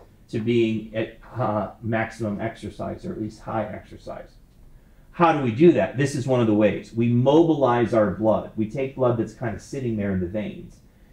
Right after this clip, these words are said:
and we push it into the arterial circulation so we get a stronger cardiac output. Um, humans are not as good at this as some other animals are.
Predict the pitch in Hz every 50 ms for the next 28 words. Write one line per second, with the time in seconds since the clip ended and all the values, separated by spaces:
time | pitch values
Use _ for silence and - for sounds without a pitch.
0 | - - 127 127 120 117 107 - - - - 180 165 - - 135 113 - 113 117
1 | 117 - - 123 113 110 107 101 98 92 - - 135 135 123 107 98 90 - -
2 | 101 98 - - - 185 185 - - - - - - - - - - - - -
3 | - 139 131 123 117 123 113 113 110 - - - 117 113 110 107 104 101 101 -
4 | - - 131 - - 92 87 - - 110 - 95 - - - - - - - -
5 | - _ - - - - 135 127 117 110 95 92 - - - - - - - -
6 | - - - - _ _ - - - - - _ _ _ - - - 240 247 247
7 | 233 202 175 185 175 170 165 165 151 131 120 120 139 139 135 101 120 123 117 -
8 | 127 113 - - 139 131 120 117 110 104 104 104 107 107 104 95 90 90 87 -
9 | - - - - -